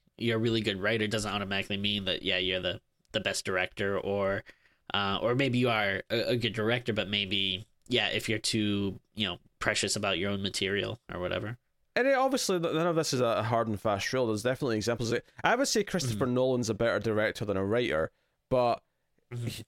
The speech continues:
Speaker 2: he, he does write for his own movies, and he writes inventively enough with these concepts that I don't really want him, like, I don't really want other people writing these, you know, movies without him involved. Uh,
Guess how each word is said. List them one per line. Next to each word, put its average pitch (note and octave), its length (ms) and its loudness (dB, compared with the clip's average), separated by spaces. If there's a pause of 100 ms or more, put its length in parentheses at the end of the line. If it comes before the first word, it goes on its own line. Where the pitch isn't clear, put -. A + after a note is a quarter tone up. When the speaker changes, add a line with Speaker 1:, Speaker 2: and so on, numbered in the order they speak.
Speaker 2:
he, C3 80 -6
he E3+ 200 0
does G3+ 220 2
write E3 220 2
for D#3 140 0
his C3+ 140 2
own A#2+ 200 2
movies, A#2+ 400 2
and B2+ 120 0
he C3 140 2
writes D#3 300 2
inventively A#2+ 640 0
enough A2+ 280 0
with A2+ 100 -2
these G#2+ 120 -2
concepts A2+ 640 0
that G2+ 100 2
I A#2 100 2
don't C3+ 200 0
really B2+ 200 2
want A2+ 300 2
him, G#2+ 260 -2 (140)
like, G#2+ 160 0 (240)
I D#3 40 4
don't F#3+ 120 2
really F#3+ 180 4
want C3 220 2
other B2+ 140 4
people A2+ 220 -2
writing A2 220 0
these, G2 160 -4 (140)
you B2 80 -2
know, G2 140 -2 (120)
movies A2 560 -2 (120)
without A2 320 0
him A#2 200 0
involved. G2+ 480 0 (420)
Uh, A#2+ 220 2